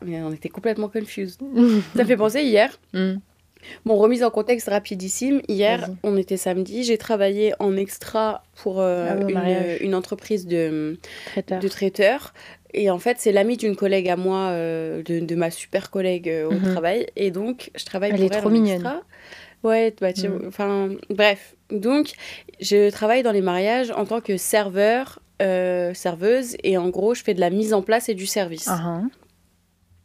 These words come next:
Speaker 1: Et tout au long de la soirée, il y a une fille trop marrante. En gros, c'était un mariage. C'est des trentenaires, euh, plutôt, euh, chill, sympathiques.
Speaker 2: Ok. Mhm.
Speaker 1: Il y a une fille qui arrêtait pas de venir se faire resservir du, du champagne, euh,
Speaker 2: <laughs>
Speaker 1: mais à flot, de chez à flot. Déjà, le
Speaker 2: Ah
Speaker 1: champagne,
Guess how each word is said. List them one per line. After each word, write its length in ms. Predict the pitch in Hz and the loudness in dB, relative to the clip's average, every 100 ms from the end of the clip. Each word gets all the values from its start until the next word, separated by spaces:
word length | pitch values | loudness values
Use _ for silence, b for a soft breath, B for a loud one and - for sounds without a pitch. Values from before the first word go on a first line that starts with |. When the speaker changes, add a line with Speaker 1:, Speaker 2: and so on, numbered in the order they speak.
| - | -8
Speaker 1:
Et 100 | 208 | -6
tout 200 | 190 226 | -4 -2
au 60 | 240 | 0
long 80 | 233 | 2
de 60 | |
la 100 | 202 | 2
soirée, 340 | 190 190 180 208 | 0 -2 0 -2
il 40 | |
y 60 | 233 | 0
a 60 | 170 | 0
une 160 | 170 | -2
fille 320 | 170 - 202 | -6 -8 -8
trop 420 | 220 - - - 240 | -8 -12 -8 -2 0
marrante. 400 | 226 185 196 - | 0 -2 -6 -4
En 80 | 196 | -4
gros, 100 | 185 | -4
c'était 140 | 220 | -2
un 80 | 208 | -2
mariage. 400 | 175 170 180 208 - B B | -2 -2 -2 -2 -8 B B
C'est 140 | - 202 | -6 -4
des 60 | |
trentenaires, 540 | 190 - 185 185 185 196 | -2 -2 -2 0 0 0
euh, 180 | 180 175 | 0 -2
plutôt, 480 | - 180 - 202 202 | -4 -6 -2 0 0
euh, 100 | 180 | -2
chill, 320 | - 180 190 | -4 -4 -4
sympathiques. 840 | - 180 160 220 190 190 190 185 - B | -4 -4 -2 -2 0 2 0 -4 -8 B
Speaker 2:
Ok. 60 | |
Mhm. 200 | 196 185 180 | 0 0 -4
Speaker 1:
Il 80 | - | -2
y 40 | 190 | 2
a 60 | |
une 160 | 190 196 | 4 2
fille 220 | - 247 | -2 -4
qui 100 | 254 | 0
arrêtait 280 | 208 170 180 | 0 0 -2
pas 180 | 180 208 | 0 0
de 60 | |
venir 280 | 196 196 202 | 2 0 0
se 160 | - 196 | -2 -4
faire 220 | 185 175 | -2 -4
resservir 520 | 165 190 202 190 202 | -4 -4 -2 -2 -4
du, 360 | 185 180 170 170 | -6 -6 -6 -6
du 160 | 175 175 | -6 -6
champagne, 760 | - 190 180 185 185 185 185 170 165 | -4 -4 -2 0 0 0 0 0 0
euh, 40 | 220 | 0
Speaker 2:
<laughs> 220 | 180 175 | 0 2
Speaker 1:
mais 100 | 190 - | 2 2
à 120 | 190 | -2
flot, 560 | - - 247 269 277 | -4 -8 0 4 4
de 120 | 262 220 | 4 0
chez 180 | - | 0
à 120 | 214 196 | 2 0
flot. 280 | - 233 | -2 0
Déjà, 220 | 214 180 190 | 0 0 0
le 60 | |
Speaker 2:
Ah 80 | 190 | 2
Speaker 1:
champagne, 200 | 180 185 | 2 4